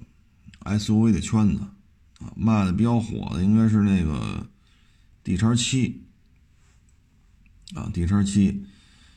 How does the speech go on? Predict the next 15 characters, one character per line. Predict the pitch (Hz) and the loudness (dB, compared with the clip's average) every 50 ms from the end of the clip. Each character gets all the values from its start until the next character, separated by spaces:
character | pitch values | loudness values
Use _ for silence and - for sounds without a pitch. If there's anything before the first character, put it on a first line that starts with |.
| _ _ _ _ _ _ _ _ _ _ - | _ _ _ _ _ _ _ _ _ _ -12
嗯， | 64 67 69 64 64 82 | -8 -8 -6 -4 0 2
因 | 104 | 2
为 | 110 | 2
个 | 113 113 143 120 | 2 2 0 0
头 | 90 87 85 82 | 0 2 0 0
比 | 80 85 | 0 0
较 | 78 - 67 | 0 -2 -2
大 | 107 104 101 67 - | -2 -2 -2 -2 -6
嘛， | - - - - - - - - _ _ _ _ _ _ - _ _ - - - - | -8 -10 -12 -12 -14 -18 -20 -20 _ _ _ _ _ _ -20 _ _ -20 -20 -20 -20
啊， | - - - _ _ - _ | -20 -20 -20 _ _ -20 _
其 | _ - - 90 | _ -10 -6 0
他 | 92 107 110 123 | 0 2 2 4
的 | 120 101 | 2 2
车 | 98 110 104 104 | 2 2 2 4
型 | 98 98 92 98 101 104 101 98 - - - | 4 4 4 4 4 4 2 2 0 -4 -10